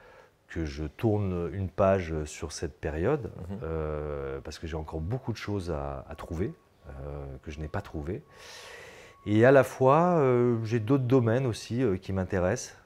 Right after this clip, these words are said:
Speaker 1: Euh, l'art, euh, m'a amené à m'y intéresser de plus en plus, donc j'ai un petit peu creusé, je creuse de plus en plus le, le domaine artistique, on va dire.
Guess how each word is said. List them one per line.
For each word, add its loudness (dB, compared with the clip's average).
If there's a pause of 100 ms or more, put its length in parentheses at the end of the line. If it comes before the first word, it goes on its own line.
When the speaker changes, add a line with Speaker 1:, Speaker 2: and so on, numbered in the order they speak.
(180)
Speaker 1:
Euh, -2 (960)
l'art, 6
euh, 2
m'a 0
amené 0
à 2
m'y -2
intéresser -2
de -2
plus -8
en -2
plus, -8 (200)
donc -10
j'ai -8
un -4
petit -14
peu -8
creusé, -4
je -8
creuse -2
de -6
plus -12
en -6
plus -14
le, -10 (180)
le -14
domaine -6
artistique, -14
on -10
va -4
dire. -6